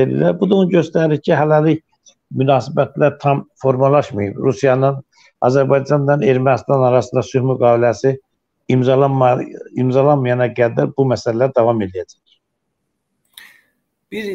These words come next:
Speaker 2: i-, izləyicimiz Şamil Abdullayev yazır ki, Sərdar bəy iki min iyirmi noyabr bəyannaməsi səhəri belə danışmırdı. Nə dəyişib, Sərdar bəy, sizin ritorikanız?
Speaker 1: Nə cür?
Speaker 2: İki min iyirminci ilin noyabr bəyannaməsi ki imzalandı, onun səhəri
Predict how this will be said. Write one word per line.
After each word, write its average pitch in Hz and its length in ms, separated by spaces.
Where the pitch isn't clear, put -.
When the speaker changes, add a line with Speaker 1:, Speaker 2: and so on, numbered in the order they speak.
Speaker 2:
i-, 151 180
izləyicimiz 139 720
Şamil 127 380
Abdullayev 120 500
yazır 113 320
ki, - 160
Sərdar 139 480
bəy 117 200
iki - 160
min 131 160
iyirmi 113 420
noyabr 110 400
bəyannaməsi 104 760
səhəri 107 340
belə 110 260
danışmırdı. 92 540
Nə 170 120
dəyişib, 139 480
Sərdar 104 440
bəy, 82 160
sizin 98 260
ritorikanız? 90 500
Speaker 1:
Nə 170 200
cür? 208 200
Speaker 2:
İki - 200
min 196 180
iyirminci 151 580
ilin 123 200
noyabr 135 440
bəyannaməsi 120 680
ki 117 120
imzalandı, 101 580
onun 151 220
səhəri 131 540